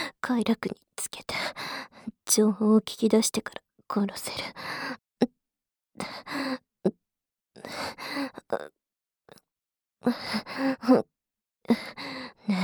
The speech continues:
え、薬のありかを教えてよ。ここまでさせてあげてるんだから、いいでしょ。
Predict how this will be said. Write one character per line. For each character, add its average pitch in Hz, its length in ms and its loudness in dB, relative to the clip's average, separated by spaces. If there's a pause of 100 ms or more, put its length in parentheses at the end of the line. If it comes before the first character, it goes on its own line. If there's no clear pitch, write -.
(180)
え、 - 20 -18 (440)
薬 - 420 4
の 226 180 10
あ 226 60 10
り 233 100 2
か - 280 -10 (240)
を 226 80 4
教 214 40 0 (300)
え 214 100 2
て - 160 0
よ。 214 60 2 (1700)
こ 226 140 2
こ - 160 4
ま 233 140 10
で 202 100 0
さ - 200 -4
せ - 160 -10
て - 120 2
あ 196 80 6
げ 196 120 -2
て - 140 -4
る 214 120 6
ん 208 60 2
だ - 100 -2
か - 120 -10
ら、 - 160 -12 (540)
い 240 140 6
い - 20 6
で - 100 -2
し - 160 -6
ょ。 - 60 -20